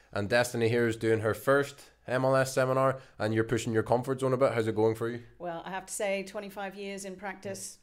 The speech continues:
Speaker 2: Oh, are you not gonna hold it for me?
Speaker 1: No,
Speaker 2: Twenty,
Speaker 1: not for the whole time.
Speaker 2: twenty, <laughs> now you've strengthened it. Twenty-five years in practice, and I have to say, I have to unlearn an awful lot of stuff.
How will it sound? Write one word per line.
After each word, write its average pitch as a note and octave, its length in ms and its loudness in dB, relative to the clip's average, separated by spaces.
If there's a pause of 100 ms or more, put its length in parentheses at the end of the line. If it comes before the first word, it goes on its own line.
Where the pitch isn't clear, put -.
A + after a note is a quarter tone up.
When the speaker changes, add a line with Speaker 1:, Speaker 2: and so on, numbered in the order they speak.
(100)
Speaker 2:
Oh, E3 140 -12 (380)
are C4+ 80 -16
you D4 220 -12
not C4+ 120 -10
gonna C4 140 -4
hold C4 200 -2
it - 120 -10
for E3+ 140 -12
me? E3+ 160 -6
Speaker 1:
No, G#3 60 -6
Speaker 2:
Twenty, C4 220 -2
Speaker 1:
not B3 80 -6
for - 80 -8
the - 80 -10
whole G2 160 -10
time. - 140 -20 (220)
Speaker 2:
twenty, D4 360 2 (420)
<laughs> - 420 -20
now C4 180 0
you've A#3 140 -2
strengthened G#3+ 420 -6
it. G3 160 -4
Twenty-five D4 440 -2
years A#3+ 220 2
in A3 80 -6
practice, A3+ 460 -2
and G3+ 80 -6
I G3 60 -4
have G#3+ 160 -8
to - 80 -10
say, G#3 180 -2
I G3 40 -2
have G3 120 -8
to G3 140 -2
unlearn F#3+ 380 -4
an E3 100 -6
awful F3+ 320 -8
lot F3 100 -4
of - 60 -14
stuff. - 460 -10